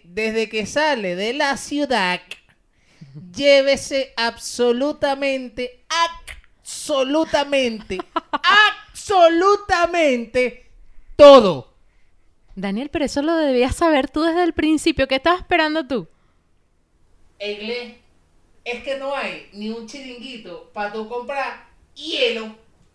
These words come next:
Speaker 2: Mira, ya va, yo voy a hacer un disclaimer de aquí.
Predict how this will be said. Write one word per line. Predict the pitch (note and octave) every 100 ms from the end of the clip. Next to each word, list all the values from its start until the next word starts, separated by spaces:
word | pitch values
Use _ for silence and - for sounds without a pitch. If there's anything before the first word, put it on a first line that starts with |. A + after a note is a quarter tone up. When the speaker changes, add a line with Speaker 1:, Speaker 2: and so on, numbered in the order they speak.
| _ _ _ _ _ - - - -
Speaker 2:
Mira, | G3+ G3 D#3+ D3+
ya | E3
va, | D#3+
yo | D#3+ F3
voy | G#3
a |
hacer | A3 B3 A#3+
un | A3+
disclaimer | G#3+ A3+ A3 G#3 G#3
de | F#3+
aquí. | E3 -